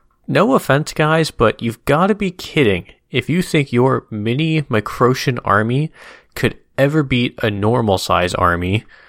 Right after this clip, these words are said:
And the, uh, <laughs> these, uh,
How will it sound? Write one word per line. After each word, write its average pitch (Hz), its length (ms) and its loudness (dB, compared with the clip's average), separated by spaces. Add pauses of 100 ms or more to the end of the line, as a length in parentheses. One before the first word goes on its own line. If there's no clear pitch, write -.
(440)
And 98 600 2
the, 98 520 0 (560)
uh, 98 540 2 (840)
<laughs> - 1040 -6
these, 104 500 2 (300)
uh, 101 460 2